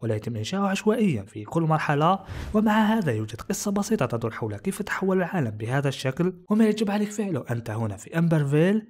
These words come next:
وبشكل عام القصة قدمت مع مشاهد سينمائية في البداية، لكن مع التقدم في اللعب واكتشاف العالم سيسمح لك بالتعرف أكثر على بعض التفاصيل التي يخفيها هذا العالم. ومع اللعب أكثر والتقدم في العنوان يوجد الكثير للقيام به،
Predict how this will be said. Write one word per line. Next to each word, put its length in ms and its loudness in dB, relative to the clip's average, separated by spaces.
وبشكل 400 0
عام 200 0
القصة 380 -4
قدمت 440 0
مع 120 -6
مشاهد 360 -6
سينمائية 540 0
في 100 -10
البداية، 680 0
لكن 260 4
مع 100 6
التقدم 420 2
في 120 0
اللعب 320 4
واكتشاف 420 -4
العالم 320 2
سيسمح 380 -6
لك 160 -8
بالتعرف 460 -8
أكثر 280 -10
على 180 -10
بعض 180 2
التفاصيل 560 0
التي 160 -6
يخفيها 480 -2
هذا 120 2
العالم. 500 4
ومع 180 0
اللعب 280 0
أكثر 320 -2
والتقدم 500 -2
في 100 -4
العنوان 340 2
يوجد 160 -6
الكثير 360 -4
للقيام 460 2
به، 440 2